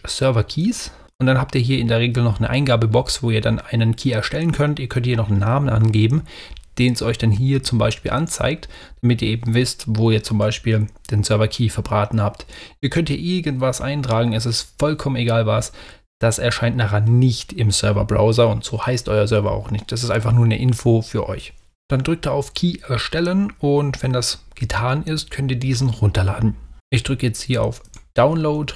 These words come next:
und lade mir das Ganze einmal runter, also Server Punkt Key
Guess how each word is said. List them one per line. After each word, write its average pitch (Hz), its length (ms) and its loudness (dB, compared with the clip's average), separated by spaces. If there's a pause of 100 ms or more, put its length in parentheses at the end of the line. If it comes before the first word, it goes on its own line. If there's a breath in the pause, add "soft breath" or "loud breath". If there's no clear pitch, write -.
und 131 300 -2
lade 107 200 -2
mir 113 80 0
das 110 120 -2
Ganze 107 240 0
einmal 101 260 -2
runter, 170 560 0
also 120 260 -4
Server 110 260 2
Punkt - 460 -4
Key 185 300 0